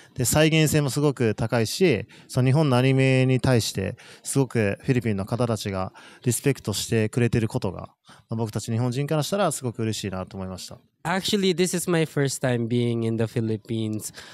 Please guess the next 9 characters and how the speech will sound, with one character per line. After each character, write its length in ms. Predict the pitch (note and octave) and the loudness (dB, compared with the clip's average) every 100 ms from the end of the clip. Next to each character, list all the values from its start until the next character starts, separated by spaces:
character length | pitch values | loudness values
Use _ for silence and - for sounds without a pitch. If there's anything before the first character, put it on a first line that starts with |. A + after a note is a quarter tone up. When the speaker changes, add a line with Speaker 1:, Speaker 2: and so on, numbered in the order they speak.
| - - - | -20 -20 -8
Speaker 2:
as 560 | - C3 B2+ B2+ - - - | -4 -2 -2 -4 -8 -12 -10
a 300 | B2 A#2+ - | -8 -8 -10
idol. 640 | G#2+ G#2+ G#2+ G2 F#2+ G2 _ _ _ _ _ - | -12 -12 -12 -14 -14 -16 _ _ _ _ _ -12
So, 540 | - C3+ B2+ A#2 G#2+ _ _ _ _ _ _ _ _ | -6 -4 -4 -6 -10 _ _ _ _ _ _ _ _
um, 600 | C3+ C3+ C3+ B2+ B2+ A2+ - _ _ _ | -6 -2 -2 -4 -6 -10 -18 _ _ _
for 220 | - D#3+ | -6 -2
me, 340 | D#3 D3+ D3+ D3 | 0 0 -2 -2
you 60 | |
know, 260 | C3+ C3 | -2 -4